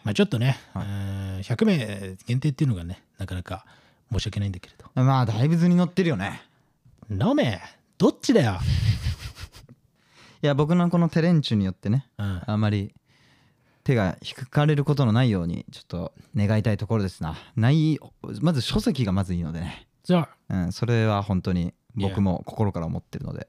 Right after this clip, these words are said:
Speaker 1: いや。いや、本当ですよ。ね、なんて言ったって、
Speaker 2: うん。
Speaker 1: 各種推薦コメントにね、
Speaker 2: うん。
Speaker 1: ああ、まあ、当然、カメレさんもいろいろ、
Speaker 2: うん。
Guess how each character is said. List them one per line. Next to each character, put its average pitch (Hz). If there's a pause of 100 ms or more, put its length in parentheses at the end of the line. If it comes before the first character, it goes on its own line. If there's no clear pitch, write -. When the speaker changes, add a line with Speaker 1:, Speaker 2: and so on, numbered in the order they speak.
(140)
Speaker 1:
い 104
や。 90
い -
や、 92
本 110
当 135
で 147
す 127
よ。 82
ね、 113
な 101
ん 208
て 208
言 87
っ 82
た -
っ -
て、 -
Speaker 2:
う 85
ん。 80 (800)
Speaker 1:
各 -
種 113
推 139
薦 139
コ 147
メ 123
ン 98
ト 95
に 87
ね、 202 (100)
Speaker 2:
う 113
ん。 92
Speaker 1:
あ 98
あ、 90
ま 101
あ、 85
当 101
然、 107
カ -
メ 104
レ 98
さ 113
ん 98
も 92
い 95
ろ 95
い -
ろ、 92
Speaker 2:
う 110
ん。 -